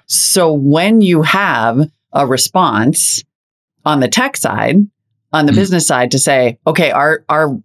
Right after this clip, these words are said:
Speaker 1: strategy then is, like, we don't like this, so we're gonna say less." And I think Uber, you know, respectfully, like, s-, kicked off that vibe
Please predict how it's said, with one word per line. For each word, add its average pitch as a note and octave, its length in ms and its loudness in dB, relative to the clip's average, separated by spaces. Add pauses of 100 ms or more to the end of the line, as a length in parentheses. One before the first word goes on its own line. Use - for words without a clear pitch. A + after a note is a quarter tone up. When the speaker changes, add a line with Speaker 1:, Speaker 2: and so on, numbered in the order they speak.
Speaker 1:
strategy F3 560 0
then B2 200 0
is, B2+ 140 0
like, B2+ 160 -2
we D3+ 180 2
don't E3 280 -2
like C3+ 260 -2
this, C3 220 -2
so B2+ 100 0
we're C3 220 0
gonna C3 180 0
say A#2+ 240 0
less." B2+ 420 0
And B2 120 2
I A#2 60 0
think C3+ 200 -2
Uber, B2 480 0 (540)
you D3+ 100 -2
know, A2+ 200 0
respectfully, B2 680 0
like, A#2 340 0 (640)
s-, - 300 -4
kicked - 260 -2
off C#3+ 260 -2
that A2 360 -2 (680)
vibe B2+ 440 -4